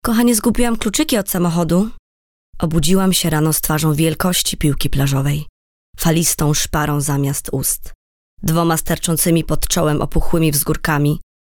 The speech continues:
z których wyzierały szparki oczu, a skórę pokryły mi czerwone, sączące się guzy.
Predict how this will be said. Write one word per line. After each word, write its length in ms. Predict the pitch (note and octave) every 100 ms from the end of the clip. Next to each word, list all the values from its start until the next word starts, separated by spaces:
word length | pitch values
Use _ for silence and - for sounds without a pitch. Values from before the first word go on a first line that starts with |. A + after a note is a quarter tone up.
| _ -
z 100 | -
których 300 | - D#3+ D3
wyzierały 460 | D3+ D3+ C#3+ C#3+
szparki 460 | - - C3+ - -
oczu, 360 | C3 - D3 - _ _ - - -
a 100 | E3
skórę 300 | - F#3 F3+
pokryły 380 | F3+ - F3 E3+
mi 120 | F3
czerwone, 460 | - F3 E3 E3+ E3+
sączące 480 | E3+ E3 E3+ E3
się 140 | E3 E3+
guzy. 360 | E3 D#3+ D#3